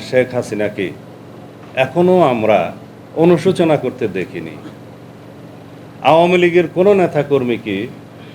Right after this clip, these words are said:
এখনও পর্যন্ত গণহত্যার দায় স্বীকার করে, অনুশোচনা করে, ক্ষমা চেয়ে তারপরে বাংলাদেশের রাজনীতি করবো এই কথা বলতে শুনিনি। এটা ভাবতে অবাক লাগে। উল্টো তাদের বক্তব্য শুনলে মনে হয়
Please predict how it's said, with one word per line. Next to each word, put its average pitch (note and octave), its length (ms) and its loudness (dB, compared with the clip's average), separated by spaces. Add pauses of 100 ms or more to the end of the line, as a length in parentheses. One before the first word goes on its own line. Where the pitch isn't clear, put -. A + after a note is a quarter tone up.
এখনও D#3+ 320 0
পর্যন্ত D3+ 380 -2
গণহত্যার C3 680 -2 (240)
দায় A2 180 2
স্বীকার B2 380 -2
করে, A#2 200 -2
অনুশোচনা B2 560 -4
করে, G#2 260 -4
ক্ষমা B2+ 360 -2
চেয়ে G2 300 -6 (600)
তারপরে F3 480 0
বাংলাদেশের C3+ 600 0
রাজনীতি A2+ 460 0
করবো A2 260 -2
এই A#2 180 -4
কথা A#2+ 220 -4
বলতে G2 320 -8
শুনিনি। F2+ 400 -8 (1800)
এটা C#3+ 220 2
ভাবতে C#3 420 0
অবাক A2 440 2
লাগে। G2+ 420 -2 (600)
উল্টো D#3 560 2 (720)
তাদের C3+ 320 4
বক্তব্য C3+ 440 -2
শুনলে B2+ 300 -4
মনে G#2 220 -2
হয় G#2+ 260 -2